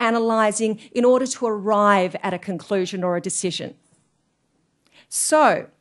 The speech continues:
if forty percent of your decisions are automatic, it means that you really need to actually invest that effort in developing and cultivating those basic habits every day that you don't need to think about.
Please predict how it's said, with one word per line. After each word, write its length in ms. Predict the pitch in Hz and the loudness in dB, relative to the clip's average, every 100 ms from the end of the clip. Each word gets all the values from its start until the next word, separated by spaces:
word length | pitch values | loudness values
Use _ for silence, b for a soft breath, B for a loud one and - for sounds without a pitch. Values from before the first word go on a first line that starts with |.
| _ 233 | _ -8
if 160 | 233 | -8
forty 420 | - 294 311 311 | 0 6 6 4
percent 420 | 294 294 - 262 226 | -2 -2 0 0 0
of 80 | |
your 140 | 208 226 | -4 -6
decisions 640 | 214 - - 254 233 202 | -6 -10 -6 -4 -2 -2
are 120 | 196 208 | 0 0
automatic, 680 | 196 208 233 220 156 - B B B | 2 2 2 0 -4 -10 B B B
it 180 | 254 254 | -4 4
means 440 | 254 285 302 302 | 6 8 8 6
that 140 | 285 240 | 2 -2
you 140 | 233 | -2
really 440 | 220 254 269 277 254 | 0 0 2 4 4
need 440 | 240 240 226 - b b | 2 0 -4 -10 b b
to 160 | 247 | -4
actually 500 | 226 - - 220 208 | -2 -2 -2 -4 -4
invest 500 | 233 208 226 233 - | -6 -2 -2 -2 -4
that 200 | 208 208 | -4 -4
effort 360 | - 240 - 202 | -4 -4 -6 -10
in 140 | 220 214 | -8 -8
developing 720 | 220 185 190 226 240 247 214 | -8 -8 -2 -2 -2 -4 -6
and 140 | 196 | -6
cultivating 800 | - - 233 220 214 208 196 190 B B - | -10 -4 -2 0 0 0 -2 -4 B B -6
those 220 | 208 202 | -4 -4
basic 460 | 175 220 226 226 - | -2 0 0 -4 -8
habits 440 | - 214 170 - | -4 -2 -2 -2
every 240 | 208 185 208 | -4 -4 -2
day 400 | 220 208 180 - B - | 2 2 0 -4 B -8
that 180 | 196 | -8
you 60 | 214 | -4
don't 200 | 208 180 | -4 -4
need 160 | 190 185 | -6 -8
to 80 | |
think 240 | - 202 185 | -6 -6 -6
about. 380 | 185 170 - | -4 -4 -6